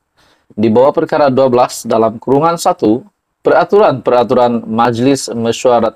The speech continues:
Dewan Rakyat, usul yang dibawa UGAK dipersetujui. Terdahulu, Ketua Whip Perikatan Nasional, Datuk Seri Taqiyuddin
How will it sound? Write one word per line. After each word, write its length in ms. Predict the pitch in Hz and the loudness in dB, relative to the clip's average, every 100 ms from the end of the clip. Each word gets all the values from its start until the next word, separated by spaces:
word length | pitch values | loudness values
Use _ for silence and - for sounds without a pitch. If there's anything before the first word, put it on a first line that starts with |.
| - | -6
Dewan 480 | 98 113 110 107 104 | -2 0 2 0 -2
Rakyat, 400 | 110 - 95 - _ _ _ _ _ _ 170 | -4 -2 -4 -6 _ _ _ _ _ _ 0
usul 420 | 175 220 214 196 | 0 2 4 6
yang 300 | 156 151 135 | 4 4 2
dibawa 540 | 123 123 120 131 160 _ - | 2 4 4 2 -2 _ -6
UGAK 480 | 120 117 127 - - | -2 0 0 -2 -8
dipersetujui. 1200 | 110 113 - 107 98 104 104 98 101 104 87 67 _ _ _ _ _ _ _ | -2 -2 0 -4 -2 -6 -6 -4 -2 -2 -4 -10 _ _ _ _ _ _ _
Terdahulu, 640 | 131 110 117 127 135 214 214 _ _ _ _ | -2 0 2 2 2 2 -2 _ _ _ _
Ketua 480 | 160 135 160 160 151 | -2 0 2 4 4
Whip 240 | 143 160 _ _ | 4 2 _ _
Perikatan 480 | - 135 135 127 131 | -4 0 0 0 0
Nasional, 560 | 131 127 156 123 120 156 _ _ _ _ _ | 0 0 -2 0 -2 -4 _ _ _ _ _
Datuk 400 | - 127 123 135 | -4 -2 2 0
Seri 320 | 135 143 143 160 | 2 2 2 0
Taqiyuddin 560 | - 170 156 139 139 | 0 2 4 2 -2